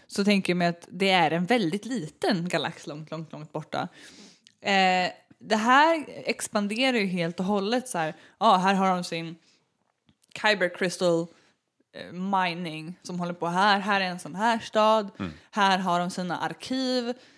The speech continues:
Speaker 1: Alltså det, det fanns liksom mycket mer, eh, s-, struktur i själva galaxens uppbyggnad på något sätt. Hur, man får ju mer förståelse för hur det fungerar,
Speaker 2: Mm.
Speaker 1: liksom rent,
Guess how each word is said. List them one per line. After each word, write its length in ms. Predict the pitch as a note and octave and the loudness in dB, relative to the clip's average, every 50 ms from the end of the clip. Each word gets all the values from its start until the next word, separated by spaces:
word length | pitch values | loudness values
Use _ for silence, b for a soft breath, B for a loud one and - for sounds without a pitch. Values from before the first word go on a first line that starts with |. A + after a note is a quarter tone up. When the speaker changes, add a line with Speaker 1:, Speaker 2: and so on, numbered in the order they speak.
| b b b | b b b
Speaker 1:
Alltså 200 | - G#3 G3+ G#3 | -4 -2 -2 0
det, 120 | G#3 G#3+ G#3+ G#3 - - | 0 0 0 0 -6 -10
det 200 | - G3 G#3 A#3 | -8 -2 0 0
fanns 260 | A3 A#3+ A#3+ A#3+ A#3 - | 2 2 0 0 0 -2
liksom 280 | G#3+ G#3+ G#3+ G#3 A3 | -4 -2 -2 0 0
mycket 300 | A3+ A#3 - - A3 G#3+ | 0 -2 -2 -2 -4 -2
mer, 340 | G#3 G#3 G3+ G3 F#3+ F#3+ F#3+ F#3+ b b b b b b b b b b b b b _ - | -2 0 0 0 0 0 -2 -4 b b b b b b b b b b b b b _ -4
eh, 520 | G3+ F#3+ F#3+ F#3+ F#3 F3+ F#3 F#3 F#3+ F#3+ G3+ G3+ G#3 - - D#3+ E3+ | -2 -2 0 0 0 -2 -2 -4 -4 -6 -10 -12 -14 -14 -16 -14 -12
s-, 280 | G3 G#3 - - G#3+ | -12 -12 -10 -8 -8
struktur 800 | - - - A#3 B3+ B3 - - - - D4 E4 E4 C#4 G3+ D#3+ | -8 -6 -2 -2 -2 -2 -2 -8 -4 0 2 2 4 4 2 0
i 180 | C#3 D#3 F3 E3+ | 0 -2 -4 -4
själva 240 | - - F3+ F3 F3 | -2 -2 -2 -2 0
galaxens 540 | F3+ F#3 F#3+ F#3+ F3+ - - E3+ E3 F3 - | 0 0 -2 -2 -4 -4 -6 -6 -4 -2 -2
uppbyggnad 640 | G#3+ - _ - - D4+ C#4+ B3 F#3 C#3 C3+ C#3 - | -4 -4 _ 0 0 0 2 2 -2 -2 -2 -4 -4
på 60 | D3+ | -4
något 160 | D3 C#3+ E3 | -4 -4 -2
sätt. 240 | - C#3+ C#3 - - - | -2 -4 -6 -6 -2 2
Hur, 340 | G3+ G#3 G3 F3+ E3+ D#3 - - - - - | 2 4 4 4 2 0 -2 -6 -10 -10 -4
man 180 | F3+ G3 G3+ | -2 -2 0
får 120 | - B3+ A#3+ | 4 4 4
ju 40 | A#3 | 4
mer 120 | A3+ G#3+ G#3+ | 4 2 2
förståelse 460 | - A3 - A#3 A#3 A#3 A3+ - G3 | 0 -2 0 0 0 0 -2 -4 -2
för 160 | - F#3 F#3 | 0 0 2
hur 200 | F3+ F#3 G3 F#3+ | 2 2 2 2
det 80 | F#3+ F#3 | 0 0
fungerar, 800 | - G#3 G3+ G#3 A3 C#4+ D4 - - - - B1+ - - - - _ - | 0 0 0 0 0 0 -2 -2 -4 -4 -6 -8 -8 -10 -14 -18 _ -12
Speaker 2:
Mm. 120 | F2 D#2 | -10 -8
Speaker 1:
liksom 380 | - D#3+ F3 - - D3+ D#3 D#3 | -8 -8 -8 -8 -8 -6 -4 -2
rent, 340 | E3+ E3+ D#3+ D#3+ - - | -2 -2 -2 -2 -6 -10